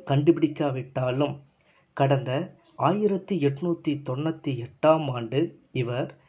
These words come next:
ரிமோட் கண்ட்ரோல் மூலம் வெகு தொலைவில் இருந்து கப்பல் மற்றும் படகுகள் இயக்குவது குறித்து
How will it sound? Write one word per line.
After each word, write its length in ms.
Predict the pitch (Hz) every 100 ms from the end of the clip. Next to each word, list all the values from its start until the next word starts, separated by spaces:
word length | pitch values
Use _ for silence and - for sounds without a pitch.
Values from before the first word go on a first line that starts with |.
| _ _ -
ரிமோட் 540 | 127 156 185 208 208 -
கண்ட்ரோல் 500 | - 139 143 156 160 -
மூலம் 400 | 127 123 127 175 - _ 135
வெகு 280 | 127 139 185
தொலைவில் 600 | 180 180 175 175 190 196 - -
இருந்து 420 | 127 127 113 123 170 - _ _ _ _
கப்பல் 480 | 147 139 - 190 190 -
மற்றும் 440 | 131 131 - 135 127 - -
படகுகள் 640 | 135 156 165 160 143 160 175 - _ _ _ -
இயக்குவது 680 | 131 175 175 185 170 165 170
குறித்து 440 | - 143 147 156